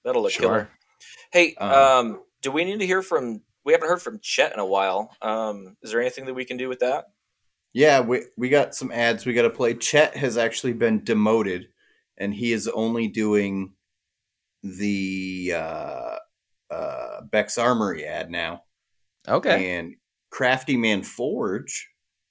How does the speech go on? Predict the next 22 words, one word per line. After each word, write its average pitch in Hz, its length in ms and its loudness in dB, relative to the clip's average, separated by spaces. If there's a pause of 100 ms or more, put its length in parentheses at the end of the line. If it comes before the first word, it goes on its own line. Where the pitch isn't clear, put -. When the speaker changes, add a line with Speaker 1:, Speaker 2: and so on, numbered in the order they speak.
(680)
Speaker 3:
apparently 104 960 -2
is 98 380 -2 (120)
a 90 640 -4 (260)
voiceover 95 880 -4
actor. - 520 -14 (560)
Speaker 2:
Yo. - 600 -4 (400)
Speaker 3:
And 101 200 -2
so 107 160 0
we 104 180 -2
have 104 120 2
hired 95 300 0
him 143 260 -2
to 104 100 -10
do 92 140 -8
the 92 100 -10
Phoenix 98 440 -8
Abrasives 87 520 -8
and 87 80 -8
Maritime 82 500 -8
Knife 92 180 -6
Supply - 340 -10
ad. - 260 -14